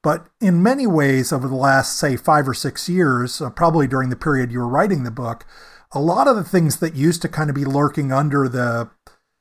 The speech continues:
you know, uh, under the cover of society have started to leak out, you know, in a lot of ways. We've seen kind of a rise of populism, a rise of some fascist tendencies, a rise of a lot of racism. Uh,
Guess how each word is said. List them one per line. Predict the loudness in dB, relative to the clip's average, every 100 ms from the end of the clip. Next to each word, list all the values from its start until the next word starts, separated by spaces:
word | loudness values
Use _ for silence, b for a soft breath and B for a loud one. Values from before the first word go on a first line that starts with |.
| _
you | -6
know, | -4 -4 -6 -8
uh, | -4 -4 -4 -8 -12 _ _ _ _ _ _ _ _ _
under | 4 6 6
the | 4 0 0 -6 _ _ _
cover | 0 2 4 0 0
of | 0 0 -2
society | -4 0 2 2 0 -2 -4 -6 B B
have | -6
started | 2 4 4 2
to | 2
leak | 4 2 2
out, | 2 2 0 -4
you | -8
know, | -4
in | -4
a | 0
lot | 0 0
of | -2
ways. | -4 -4 -6 -4
We've | -6
seen | -2 -2 0
kind | 0 -2
of | 0
a |
rise | 0 2 2 2
of | -2 -2
populism, | 0 0 0 -4 -4 -4 -6
a | -4
rise | 0 0 0 -2
of | -4 -6 B B
some | -2 0 2
fascist | 2 2 0 -4 -4
tendencies, | -4 -4 -4 -6 -6 -6
a | -4
rise | 0 0 2
of | 0 0
a |
lot | 2 2
of | 2
racism. | 2 4 4 0 -2 -4 -6 -8 B B B _
Uh, | 0 2 4 4 2